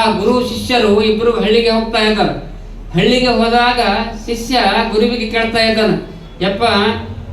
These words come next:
ಇಪ್ಪತ್ತೈದು ವರ್ಷದಿಂದ ನಾವು ನಿಮ್ಮ ಸೇವಾ ಮಾಡೀನಿ, ಆದ್ರೆ ಅಪ್ಪವ್ರೆ ನಮಗೇನು ಆಶೀರ್ವಾದ ಮಾಡೀರಿ, ನಮಗೇನು ಆಶೀರ್ವಾದ ಮಾಡೀರಿ?" ಅಂತ ಕೇಳಿದಾಗ ಗುರುಗಳು ಹೇಳ್ತಾ ಇದ್ದಾರೆ, "ಶಿಷ್ಯ, ನಾನು ನಿನಗೆ ಏನು ಆಶೀರ್ವಾದ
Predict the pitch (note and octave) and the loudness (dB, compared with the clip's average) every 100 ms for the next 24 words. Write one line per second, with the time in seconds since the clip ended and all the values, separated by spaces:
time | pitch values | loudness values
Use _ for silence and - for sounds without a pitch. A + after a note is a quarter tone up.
0 | F#3+ F#3+ - B3+ B3+ B3 B3 B3 B3 G#3+ | -6 -6 -2 -2 -2 0 0 2 2 2
1 | A3+ A#3 A#3+ A#3 A#3+ B3 A3+ A#3 A3+ A3+ | 2 0 0 0 0 0 0 2 0 -2
2 | G#3+ G#3 A3 A3+ G#3+ G#3+ G#3 F3+ F#3 - | -2 0 2 2 0 0 0 0 -2 -8
3 | - - - - F#3+ G#3+ G3+ G3+ G#3+ G#3 | -12 -14 -14 -8 -4 -2 0 2 2 4
4 | G3+ G3 F#3+ A#3+ B3 G#3+ G#3 G#3 G3+ F#3+ | 0 0 0 0 0 -2 0 0 0 0
5 | F3+ F3+ F3+ F3 F3 E3+ G#3 G#3 F#3 F#3+ | 2 4 4 4 2 2 0 0 -2 -2
6 | F#3 F3 F3 F3 F3 E3+ - F3 E3+ E3 | -2 0 0 2 2 0 0 2 2 2
7 | A3 G#3 F#3 G#3+ G#3+ - - - - - | 2 2 2 0 -4 -8 -12 -12 -12 -10
8 | D3+ F3 G#3+ A3 G3+ G3+ G3+ F#3+ F#3+ E3 | -4 0 2 2 0 -2 -2 -2 0 -2
9 | F3 E3+ G#3+ G3 D#3+ - - - - - | -2 -2 0 2 2 -2 -6 -12 -14 -16
10 | - G3 G#3+ A3 A3 G3 A#3+ B3 A3 G#3+ | -6 -2 2 2 2 2 2 2 2 0
11 | A3 A#3+ A#3+ A#3+ | 2 2 2 2